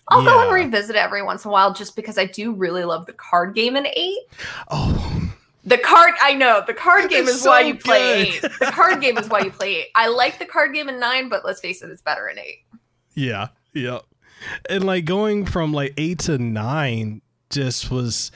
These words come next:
Speaker 2: Zidane was such a lovable character. Like, it, no offense to Squall, but I just felt he was just such an edgelord. Like,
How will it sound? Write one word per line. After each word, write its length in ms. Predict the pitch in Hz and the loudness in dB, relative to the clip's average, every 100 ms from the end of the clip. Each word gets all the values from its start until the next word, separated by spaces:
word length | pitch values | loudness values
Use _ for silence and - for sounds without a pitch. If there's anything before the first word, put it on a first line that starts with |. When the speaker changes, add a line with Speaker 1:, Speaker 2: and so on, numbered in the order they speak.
| _ _ _ _ _ _ _ _ _ - | _ _ _ _ _ _ _ _ _ -12
Speaker 2:
Zidane 720 | 156 170 147 175 247 302 196 | -6 -6 -4 -4 -2 -2 -2
was 140 | 135 127 | -4 -4
such 640 | - - - 202 202 - | -6 -6 -6 -4 -4 -4
a 100 | 139 | -6
lovable 840 | 107 113 127 156 147 123 110 98 - | -8 -12 -8 -6 -6 -8 -10 -18 -16
character. 680 | - 147 156 170 120 - 104 | -10 -6 -2 -2 -4 -6 -8
Like, 480 | 110 113 107 - - _ _ _ _ | -6 -8 -8 -10 -18 _ _ _ _
it, 140 | 180 - _ - | -12 -12 _ -10
no 360 | 156 202 262 | -6 -2 -2
offense 420 | 254 - 196 180 - | -4 -4 -6 -6 -6
to 100 | 180 | -8
Squall, 760 | - - 123 117 113 117 123 _ _ | -8 -8 -6 -4 -4 -4 -8 _ _
but 400 | - 131 123 110 - - | -8 -4 -4 -6 -10 -6
I 160 | 151 | -4
just 280 | 170 190 - | -4 -6 -6
felt 340 | - 131 135 - | -4 -6 -6 -8
he 160 | 147 | -6
was 140 | 127 113 | -4 -6
just 140 | 113 | -6
such 220 | - 123 | -6 -8
an 60 | 120 | -8
edgelord. 680 | 104 107 104 110 117 131 123 | -6 -6 -6 -6 -4 -4 -4
Like, 280 | 120 107 | -6 -6